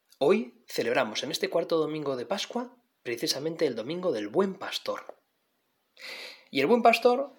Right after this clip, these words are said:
tiene sus ovejas, y de hecho nos llama a nosotros sus ovejas. Sus ovejas. Interesante cuestión, porque con esa visión negativa que tenemos de las ovejas,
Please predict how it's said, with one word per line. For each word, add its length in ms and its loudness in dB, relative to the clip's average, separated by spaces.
tiene 180 4
sus 140 -2
ovejas, 640 0
y 140 2
de 140 6
hecho 320 2
nos 200 -4
llama 160 4
a 40 2
nosotros 540 0
sus 460 -2
ovejas. 800 -4
Sus 300 -4
ovejas. 600 -4
Interesante 640 4
cuestión, 400 0
porque 640 0
con 180 2
esa 180 4
visión 460 4
negativa 460 4
que 100 -6
tenemos 320 -4
de 60 6
las 160 6
ovejas, 520 2